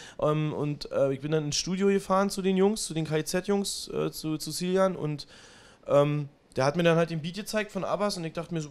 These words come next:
"Boah, das klingt ja fett." Und ich sag, sag so, "Äh, das sind ja schon Spuren von irgendjemandem, wer ist denn da schon drauf auf dem Song?" Und dann sagt er so, "Äh, mal gucken, ah ja, da ist Masimoto drauf." Und ich so, "Was geil." Weil ich feier natürlich Materia und Masimoto total,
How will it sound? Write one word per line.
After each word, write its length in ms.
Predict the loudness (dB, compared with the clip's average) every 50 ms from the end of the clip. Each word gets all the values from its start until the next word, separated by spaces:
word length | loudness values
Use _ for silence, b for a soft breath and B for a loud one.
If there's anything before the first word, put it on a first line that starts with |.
| -10 -10
"Boah, 160 | -6 -6 -6 -6
das 80 | -8
klingt 180 | -12 -12 -8 -6
ja 80 | -6 -4
fett." 260 | -2 -2 -4 -4 B B B B B B
Und 100 | -8 -6
ich 100 | -6 -2
sag, 220 | 2 4 4 4 4
sag 120 | 2 -2 -4
so, 140 | -4 -4 -6
"Äh, 420 | -6 -8 -16 -20 -20 -16 -12 -8
das 80 | -6 -6
sind 100 | 0 0
ja 60 | 0
schon 160 | 2 2 2 2
Spuren 460 | 2 0 0 2 6 6 6 6 4
von 160 | 0 -2 -2
irgendjemandem, 600 | -2 -2 -2 -2 0 0 0 0 0 -2 -4 -4
wer 120 | -2 -2
ist 140 | -2 -2 -2
denn 80 | 0 0
da 100 | 0 0
schon 120 | 0 -2
drauf 240 | 0 2 0 0 0
auf 120 | -4 -10
dem 120 | -10 -12 -12
Song?" 280 | -12 -10 -12 -12 -12 B B B B B B
Und 80 | -6 -6
dann 120 | -4 -4
sagt 160 | -4 -6 -6
er 60 | -6
so, 180 | -4 -4 -2 -2
"Äh, 220 | 0 0 0 0 0
mal 100 | -2 -4
gucken, 260 | -6 -6 -8 -8 -8 B B B 2
ah 100 | 4 6
ja, 100 | 6 6
da 100 | 6 4
ist 120 | 2 0
Masimoto 540 | 0 0 0 -2 -2 -4 -6 -6 -6 -8 -10
drauf." 200 | -10 -12 -12 -14
Und 80 | -14
ich 80 | -16 -16
so, 120 | -16 -18 -20 -20 _ -18
"Was 100 | -18 -18 -16 -16 -12
geil." 320 | -10 -8 -8 -8 -8 -10 b b b b -12
Weil 100 | -12 -12
ich 60 | -8
feier 240 | -4 -2 0 0 0
natürlich 340 | -2 -4 -6 -8 -10 -10 -6
Materia 540 | -6 -6 -6 -6 -10 -8 -6 -4 -2 -2 -2
und 140 | -4 -4
Masimoto 520 | -4 -6 -4 -4 -6 -6 -6 -6 -6 -6 -8
total, 500 | -8 -8 -6 -4 0 0 2 0 0